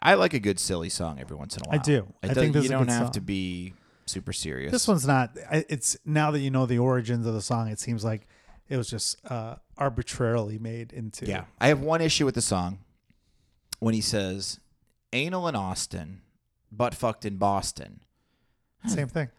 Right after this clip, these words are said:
Speaker 1: Uh, well, not necessarily.
Speaker 2: Okay.
Speaker 1: I mean, if you, if you do,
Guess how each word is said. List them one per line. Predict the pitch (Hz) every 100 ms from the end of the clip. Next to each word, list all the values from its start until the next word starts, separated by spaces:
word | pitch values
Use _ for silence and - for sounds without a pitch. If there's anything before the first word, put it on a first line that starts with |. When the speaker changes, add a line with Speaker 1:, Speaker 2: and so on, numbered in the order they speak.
| _ -
Speaker 1:
Uh, | -
well, | 202 185 180 214
not | 135 117
necessarily. | 110 - 101 90 90 113 139 _ _ _ _ -
Speaker 2:
Okay. | 127 127 123 -
Speaker 1:
I | 117
mean, | 117 117
if | 107
you, | 113 101
if | -
you | 120
do, | 101 110